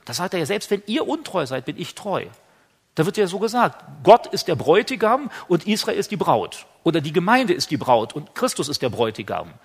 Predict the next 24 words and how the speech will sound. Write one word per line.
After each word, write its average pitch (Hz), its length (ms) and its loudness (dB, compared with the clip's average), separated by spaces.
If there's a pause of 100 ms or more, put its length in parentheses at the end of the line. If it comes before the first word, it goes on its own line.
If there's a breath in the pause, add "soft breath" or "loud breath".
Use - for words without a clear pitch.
(260 loud breath)
Und 139 100 -2
da 151 80 4
wird 175 120 -2
dann 175 100 0
auch 247 200 -2
gesagt, 165 520 -4
ewige 254 380 0
Treue. 247 340 -4
Selbst 202 300 -2
wenn 180 100 -2
du 202 120 -4
untreu 247 520 -2
bist - 260 -6
als 170 200 -6
Christ - 260 -6
und 180 80 -4
christliche 202 400 -6
Gemeinde, 170 440 -4
Jesus 190 400 -4
ist 220 300 -8
dir 156 160 -2
treu 139 460 -2
als 123 300 -6
Gemeinde. 107 640 -6